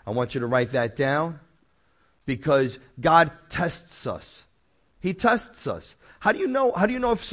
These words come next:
if, if, if a child understood the coursework?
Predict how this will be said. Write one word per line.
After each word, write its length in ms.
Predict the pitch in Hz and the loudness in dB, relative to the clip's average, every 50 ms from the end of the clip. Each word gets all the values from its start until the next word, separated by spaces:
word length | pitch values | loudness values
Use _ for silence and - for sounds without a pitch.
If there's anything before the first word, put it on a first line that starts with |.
| 226 - | 0 2
if, 520 | 202 208 - 196 202 - 180 175 - - | 2 4 4 4 2 2 0 -2 -2 -2
if, 200 | 185 180 175 - | -2 -2 -2 -2
if 140 | 175 151 - | -4 -4 -4
a 40 | 170 | -6
child 800 | - - - 196 208 214 208 196 180 165 156 151 151 147 - - _ _ _ _ _ _ _ _ - | -6 -2 2 6 8 10 10 10 8 6 6 4 0 -2 -8 -14 _ _ _ _ _ _ _ _ -2
understood 580 | 156 165 156 165 151 - - 202 196 180 151 | -2 0 0 0 -4 0 2 4 4 4 4
the 100 | - 170 | 0 -4
coursework? 680 | - - - 196 208 202 - - - 165 127 107 90 - | -4 -2 2 4 4 4 2 -2 -6 -4 -4 -4 -6 -8